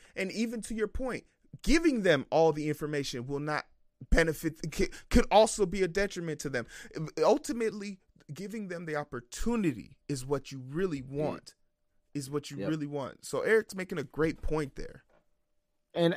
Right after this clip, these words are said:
Speaker 2: and I, you know what I'll compare that to? I remember when I was in the sixth grade, I was riding, uh, with my mom to school. And, you know, people at, people at church were getting baptized. And my mom's like, "Well, do you wanna get baptized?" I was like,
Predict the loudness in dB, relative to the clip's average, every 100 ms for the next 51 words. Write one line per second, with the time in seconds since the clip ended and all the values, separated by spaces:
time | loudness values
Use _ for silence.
0 | 0 2 2 2 2 6 6 8 6 2
1 | 0 2 2 0 0 0 0 0 0 0
2 | -2 -2 -2 -2 -2 -4 -6 -6 -10 -10
3 | -8 -8 -8 -10 -10 -12 -10 -8 -8 -10
4 | -12 -14 -18 _ -20 -14 -14 -12 -12 -12
5 | -12 -12 -12 -12 -10 -8 -10 -14 _ _
6 | _ _ _ -4 -2 0 0 -2 -2 -2
7 | -2 0 -2 0 -2 -4 -8 -6 -4 -4
8 | -6 -8 -8 -10 -8 -6 -6 -6 -6 -6
9 | -8 -8 -8 -8 -8 -10 -12 -12 -12 -10
10 | -8 -6 -6 -8 -8 -6 -6 -6 -8 -12
11 | -12 -14 -14